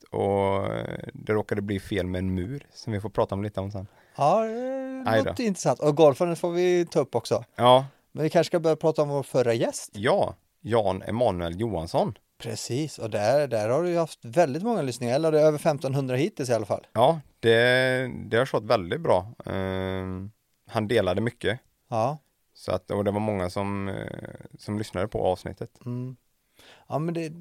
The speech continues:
Speaker 2: det är ju tacksamt när just gästen också är engagerad
Speaker 1: Mm.
Speaker 2: när podden, han har ju varit väldigt, haft lite kontakt innan och alltså, ja, när kommer det ut? När det väl kom ut så han var, vi, han ställde lite k-, eller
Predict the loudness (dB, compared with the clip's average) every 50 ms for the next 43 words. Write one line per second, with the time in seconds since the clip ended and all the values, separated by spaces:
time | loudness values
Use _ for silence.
0 | -18 -20 -20 -20 _ -10 -4 -2 0 -2 -2 -4 -8 -12 -8 -6 -8 -8 -6 -4
1 | -2 0 0 0 0 -2 -4 -6 -10 -14 _ -16 -6 -4 -4 -4 -4 -8 -10 -8
2 | -8 -8 -8 -8 -8 -2 0 0 0 0 -2 -4 -4 -4 -4 -6 -10 -8 -4 0
3 | 0 2 2 2 0 -2 -6 _ _ _ -2 0 0 0 -2 -4 -6 -8 -6 -4
4 | -4 -4 -2 -4 -4 -4 -4 -6 -6 -6 -4 -2 -2 -2 -2 0 0 0 0 0
5 | 0 0 0 2 2 2 2 2 0 -4 -6 -12 -20 _ -20 -20 -20 _ _ _
6 | _ -2 -2 -2 -2 -6 -8 -8 -4 0 0 0 0 0 -2 -2 0 0 0 0
7 | 0 0 0 0 2 2 0 2 2 2 2 0 -2 -6 -10 -10 -8 -4 -2 -2
8 | -2 0 0 -2 -2 -2 -2 -2 -2 -2 -4 -2 -2 -2 2 2 2 2 0 -2
9 | -4 -4 -2 -2 -4 -6 -6 -4 -4 -2 0 0 0 0 0 -2 -4 -6 -6 -6
10 | -6 -6 -8 -12 -16 -14 -12 -8 -2 0 2 2 2 2 2 2 4 4 4 4
11 | 4 2 0 0 2 0 2 4 4 4 4 0